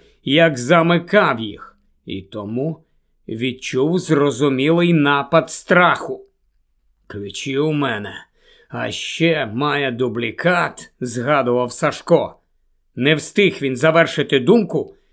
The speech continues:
як чиїсь кроки в коридорі змусили його оглядатися на всі боки.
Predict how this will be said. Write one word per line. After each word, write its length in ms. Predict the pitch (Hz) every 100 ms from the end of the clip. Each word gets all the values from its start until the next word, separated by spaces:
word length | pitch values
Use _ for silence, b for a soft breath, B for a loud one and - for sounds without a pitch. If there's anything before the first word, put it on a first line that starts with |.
| _ _
як 300 | 165 175 170
чиїсь 500 | - 190 180 190 175
кроки 540 | - 170 190 202 - 151
в 120 | -
коридорі 720 | 165 147 139 180 220 160 - b b
змусили 720 | 143 143 156 226 240 202 170
його 380 | 156 147 208 -
оглядатися 840 | 175 147 170 139 180 185 196 196 190
на 120 | 175
всі 240 | 170 202
боки. 520 | 165 208 - 135 -